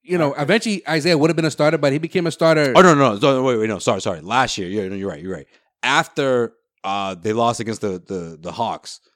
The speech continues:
Speaker 1: Okay, so the year before that,
Speaker 2: The year, no, no,
Speaker 1: the year
Speaker 2: but
Speaker 1: before that, he start-, he was a starter.
Speaker 2: No, obviously, because he's been on the team longer. But my point is that he always envisioned himself as a starter, even over Isaiah Thomas. Obviously, this is before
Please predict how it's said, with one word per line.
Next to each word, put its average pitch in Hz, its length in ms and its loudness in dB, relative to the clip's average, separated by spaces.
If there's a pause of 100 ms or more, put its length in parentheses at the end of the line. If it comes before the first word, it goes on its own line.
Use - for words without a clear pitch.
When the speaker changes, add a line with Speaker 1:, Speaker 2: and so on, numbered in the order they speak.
Speaker 1:
Okay, 147 220 -4
so 139 140 -2
the 139 100 2
year 151 160 2
before 165 360 0
that, 143 360 0
Speaker 2:
The 117 80 -4
year, 139 300 0
no, 135 180 -6
no, 127 100 -6
Speaker 1:
the 139 60 0
year 175 80 8
Speaker 2:
but 208 60 6
Speaker 1:
before 165 180 0
that, 170 180 0
he 202 120 -2
start-, 156 260 -2
he 156 80 2
was 196 140 -2
a - 20 -8
starter. 190 380 -2
Speaker 2:
No, 123 120 -10
obviously, 123 440 -10
because 95 320 -10
he's 117 260 -12
been 113 220 -6
on 101 80 -6
the 90 100 -10
team 175 160 -8
longer. 78 220 -12
But 78 200 -14
my 113 200 -6
point 131 260 -8
is 104 140 -10
that 90 240 -12 (260)
he 165 480 -10 (140)
always 143 420 -2
envisioned 120 460 -6
himself 98 480 -10
as 90 180 -10
a 90 80 -12
starter, 80 380 -10
even 110 300 -6
over 101 260 -4
Isaiah 85 260 -8
Thomas. 73 380 -20 (280)
Obviously, 120 380 -2
this 117 160 -6
is 113 60 -12
before 104 640 -2